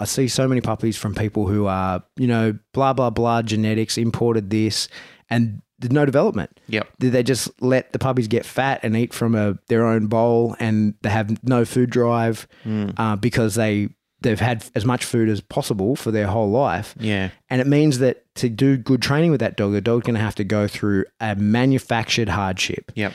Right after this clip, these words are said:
Speaker 1: It means that we as trainers are gonna have to show the dog the scarcity of food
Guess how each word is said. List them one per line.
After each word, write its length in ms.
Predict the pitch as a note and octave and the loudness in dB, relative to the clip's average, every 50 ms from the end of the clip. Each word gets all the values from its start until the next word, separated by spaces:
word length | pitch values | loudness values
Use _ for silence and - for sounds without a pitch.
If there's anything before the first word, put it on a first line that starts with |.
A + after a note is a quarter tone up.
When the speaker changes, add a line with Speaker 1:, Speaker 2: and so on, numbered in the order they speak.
| - - | -6 -2
Speaker 1:
It 80 | A#2 | 2
means 240 | A#2 B2 A#2+ A#2+ A2+ | 2 4 4 2 2
that 160 | A2 A#2+ - | 2 0 0
we 420 | - G#2+ A2+ C3 C#3+ C#3+ C#3 C#3 - | 0 2 2 4 4 4 4 2 2
as 300 | - B2 A#2+ A2+ G#2+ - | 0 -2 -2 -2 -2 -2
trainers 420 | - - D#3 E3 E3+ C#3 A2 G2 G2+ | -2 0 0 2 2 2 2 0 0
are 60 | G#2+ | 0
gonna 200 | G2 A2 G#2 G#2 | 0 0 0 0
have 240 | G2 G#2+ G#2+ - - | 0 -2 -4 -4 -2
to 160 | A2+ G2 F#2+ | -2 -2 0
show 360 | - - - B2+ B2+ B2+ C3 | 0 2 2 4 4 4 4
the 100 | B2+ B2 | 2 2
dog 240 | A2 G#2+ G#2+ G#2 G2+ | 2 0 0 0 0
the 80 | G2 G#2 | -2 -4
scarcity 540 | - - - G#2 G2+ G#2 - G#2+ G2+ G2+ F#2 | -4 -4 -4 -4 -2 -2 -4 -2 -2 -2 -2
of 80 | F2 - | -2 -4
food 420 | - - C3 D#3+ G3+ B3+ - - | -2 0 2 2 2 2 0 -2